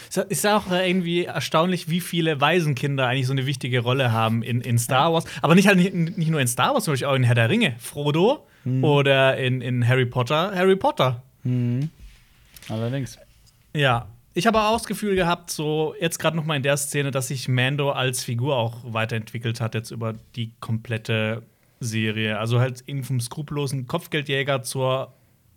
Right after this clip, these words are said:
Speaker 1: zum sorgenden Bruder oder Vaterersatz, je nachdem, wie man
Speaker 2: Mhm.
Speaker 1: jetzt seine Beziehung zu Grogu sieht.
Speaker 2: Ja, und auch, dass er, dass er auch langsam versteht, ähm, also er war ja der Ultra, der,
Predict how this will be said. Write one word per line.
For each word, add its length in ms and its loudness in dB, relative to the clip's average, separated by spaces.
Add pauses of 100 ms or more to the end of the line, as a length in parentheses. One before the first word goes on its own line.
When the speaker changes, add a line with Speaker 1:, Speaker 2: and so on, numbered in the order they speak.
(160)
Speaker 1:
zum 160 -10
sorgenden 460 2
Bruder 420 2
oder 160 2
Vaterersatz, 680 -2
je 100 -2
nachdem, 320 -4
wie 80 0
man 160 2
Speaker 2:
Mhm. 60 2
Speaker 1:
jetzt 240 -2 (260)
seine 180 0
Beziehung 360 0
zu 340 -2
Grogu 520 0 (280)
sieht. 340 -6 (320)
Speaker 2:
Ja, 140 2
und 160 -2
auch, 100 4
dass 160 4
er, 120 6
dass 180 4
er 200 4 (320)
auch 200 -10
langsam 480 2
versteht, 560 -2
ähm, 200 -2
also 180 -2
er 40 2
war 120 6
ja 100 8
der 160 2
Ultra, 240 0
der, 240 4